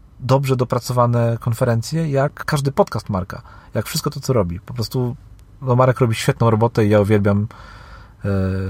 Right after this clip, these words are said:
słuchać jego podcastów i obserwować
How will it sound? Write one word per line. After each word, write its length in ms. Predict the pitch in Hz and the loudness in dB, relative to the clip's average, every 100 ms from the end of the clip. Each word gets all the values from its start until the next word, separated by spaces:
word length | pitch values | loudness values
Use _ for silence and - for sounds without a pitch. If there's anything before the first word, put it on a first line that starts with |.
| 95 95 | -6 -6
słuchać 600 | - - 165 220 - - - - | -6 -2 -2 -2 -6 -12 -14 -6
jego 160 | 131 | -4
podcastów 600 | 139 147 147 139 - 190 - | -4 -2 -2 -2 -6 -8 -4
i 180 | 139 - | -2 -2
obserwować 760 | - - 135 135 139 - - | -2 0 0 2 2 0 -8